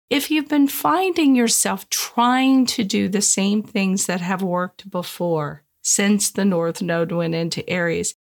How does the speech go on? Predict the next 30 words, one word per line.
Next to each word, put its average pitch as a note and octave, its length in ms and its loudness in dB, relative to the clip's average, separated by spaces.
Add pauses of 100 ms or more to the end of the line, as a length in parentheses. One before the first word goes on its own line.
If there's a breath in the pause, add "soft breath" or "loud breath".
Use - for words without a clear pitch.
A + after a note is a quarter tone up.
(160)
you're C4 120 -2
probably F#4+ 640 0
finding B3+ 720 2
that F#3 160 -6
it - 160 -12
doesn't B3 380 -4
necessarily F3+ 800 0
go - 260 -4
that - 240 -4
well A3 420 0 (400)
because A3+ 360 -2
the G#3+ 100 0
North F#3+ 360 -2
Node F3 380 0
in E3 240 -6
Aries C4 400 0
wants B3 240 0
us A#3+ 100 0
to - 140 -2
take G3+ 260 -4
a G#3 60 -2
chance, C#4+ 600 0 (160)
a G3 100 -6
risk, A3+ 540 -2
and A3 280 -8
especially A3 760 0
to G3+ 180 -10
try A3+ 600 -2
something G3 640 0
new. F#3 360 -2